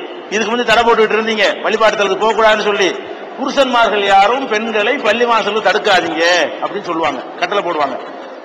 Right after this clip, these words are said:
எல்லா நேர தொழு-, ஐந்து நேர தொழுகையிலையும் ஆண்களை போலவே பெண்களும் பள்ளிவாசலுக்கு வருவார்கள். என்ன வித்தியாசம்னா, முன் வரிசையில் ஆண்களும் பின் வரிசையில் பெண்களுமாக நிற்பார்கள். கலந்து கலந்து நிக்கிறது வழிபாட்டுக்கு சரியா வராது.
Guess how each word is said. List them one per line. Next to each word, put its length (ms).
எல்லா 560
நேர 220
தொழு-, 220
ஐந்து 280
நேர 160
தொழுகையிலையும் 720
ஆண்களை 540
போலவே 280
பெண்களும் 460
பள்ளிவாசலுக்கு 500
வருவார்கள். 480
என்ன 300
வித்தியாசம்னா, 840
முன் 260
வரிசையில் 440
ஆண்களும் 540
பின் 180
வரிசையில் 400
பெண்களுமாக 640
நிற்பார்கள். 580
கலந்து 320
கலந்து 240
நிக்கிறது 320
வழிபாட்டுக்கு 460
சரியா 260
வராது. 320